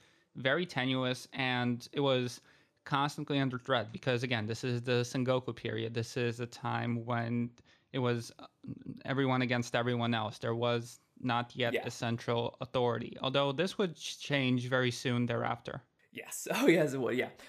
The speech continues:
Speaker 2: Despite the constant violence of the Sengoku period, it was a very prosperous period for all these Japanese ports, because so much more trade was coming in, both trade with Portugal as well as trade from other parts of Asia.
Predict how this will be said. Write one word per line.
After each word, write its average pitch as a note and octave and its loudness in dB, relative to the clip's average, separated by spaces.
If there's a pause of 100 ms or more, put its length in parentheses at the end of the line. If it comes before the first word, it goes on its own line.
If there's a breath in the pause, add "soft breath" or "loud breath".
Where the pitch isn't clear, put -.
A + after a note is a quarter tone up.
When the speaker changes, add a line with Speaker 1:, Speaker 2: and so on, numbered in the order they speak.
(120)
Speaker 2:
Despite G#3 4
the A#3 0
constant F3 -4
violence D3 2
of - -14
the C3 -8
Sengoku B2+ -4
period, A#2 -4
it D#3+ 2
was E3 2
a E3+ 0
very G#3+ 2
prosperous G#3+ -2
period B2 -4
for - -2
all C#3 -2
these D3 -4
Japanese B2 0
ports, - 0
because D#3 -4
so G#3 -2
much A3+ 0
more D#3 0
trade C3+ -4
was B2 -8
coming B2+ -4
in, B2+ 0
both B2 -2
trade B2+ -6
with A#2 -12
Portugal F3+ 0
as C#3 0
well C#3+ 0
as D3+ 0
trade B2+ -4
from B2 -8
other A#2+ -2
parts - -8
of B2 -8
Asia. C3+ -2